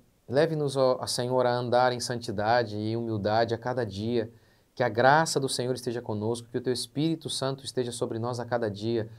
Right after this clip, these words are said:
nos capacitando, nos transformando. Nós clamamos a Ti, Pai, tem misericórdia de nós, que a Tua graça e o Teu Espírito Santo nos acompanhem mais uma vez, em mais uma semana que vai começar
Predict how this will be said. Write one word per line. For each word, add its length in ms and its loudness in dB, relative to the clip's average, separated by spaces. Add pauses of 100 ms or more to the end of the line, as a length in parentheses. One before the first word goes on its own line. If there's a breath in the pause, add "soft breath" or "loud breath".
(240 loud breath)
nos 140 -6
capacitando, 680 -2
nos 160 -6
transformando. 920 -4 (360 loud breath)
Nós 280 -2
clamamos 460 0
a 60 -6
Ti, 220 -8
Pai, 320 2 (360 loud breath)
tem 400 0
misericórdia 840 -2
de 120 -6
nós, 480 -4 (420 soft breath)
que 100 -4
a 40 -2
Tua 180 2
graça 420 4
e 20 -4
o 20 -8
Teu 100 2
Espírito 420 -2
Santo 220 -4
nos 120 -4
acompanhem 600 -2 (1120 soft breath)
mais 260 2
uma 160 -2
vez, 480 0 (320 soft breath)
em 100 -2
mais 200 4
uma 120 -2
semana 420 -2
que 120 -12
vai 120 0
começar 580 0